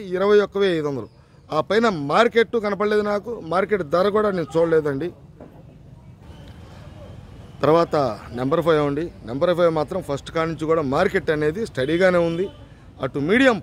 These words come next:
పంతొమ్మిది వేలు కాంచి మొదలైనాయండి త్రీ ఫోర్ వన్. మీడియం బెస్ట్లు అయితే ఇరవై వేలు, ఇరవై ఒక్క వెయ్యి, బెస్ట్లు అయితే ఇరవై రెండు వేలు కాంచి జరిగితే డీలక్స్లు అయితే ఇరవై మూడు వేలు,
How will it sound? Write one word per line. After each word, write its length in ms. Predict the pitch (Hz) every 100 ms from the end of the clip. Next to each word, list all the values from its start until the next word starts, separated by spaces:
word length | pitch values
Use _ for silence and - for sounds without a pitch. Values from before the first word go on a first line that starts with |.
| 185
పంతొమ్మిది 320 | 233 254 240
వేలు 120 | 247 226
కాంచి 180 | 190 185
మొదలైనాయండి 560 | 180 170 156 139 107 95 - - - - - - - - - - - -
త్రీ 100 | 175 190
ఫోర్ 140 | 175 135
వన్. 140 | 117 98 - - 139
మీడియం 220 | 202 247 208
బెస్ట్లు 220 | 190 - 196
అయితే 140 | 185 170
ఇరవై 180 | 175 185
వేలు, 120 | 202 190
ఇరవై 160 | 165 180
ఒక్క 100 | 170 170
వెయ్యి, 180 | 175 202 - - - - 101
బెస్ట్లు 240 | 175 - 220
అయితే 140 | 220 196
ఇరవై 140 | 190 190
రెండు 140 | 185
వేలు 120 | 196 202
కాంచి 180 | 180 139
జరిగితే 280 | 135 127 123 123 - - - -
డీలక్స్లు 380 | 151 233 - 208
అయితే 140 | 185 220
ఇరవై 180 | 175 196 202
మూడు 140 | 196 196
వేలు, 160 | 202